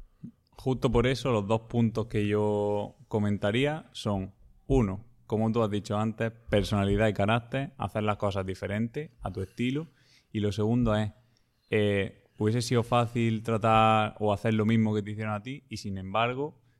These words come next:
eh, tú has sabido darle la vuelta, has sabido mirar siempre por los alumnos, aportar valor y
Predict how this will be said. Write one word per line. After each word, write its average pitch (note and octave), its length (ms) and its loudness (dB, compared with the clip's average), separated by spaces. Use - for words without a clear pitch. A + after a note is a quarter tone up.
eh, G2 520 -2
tú A2+ 100 -2
has A2 100 0
sabido G#2+ 260 0
darle G#2 220 2
la G2 100 2
vuelta, B2 420 -2
has A#2 180 -4
sabido B2 440 -2
mirar G#2+ 380 0
siempre A2 680 -2
por G#2 260 -4
los G2 120 2
alumnos, A2 560 -2
aportar G#2 540 -2
valor G#2+ 360 -2
y G#2+ 400 0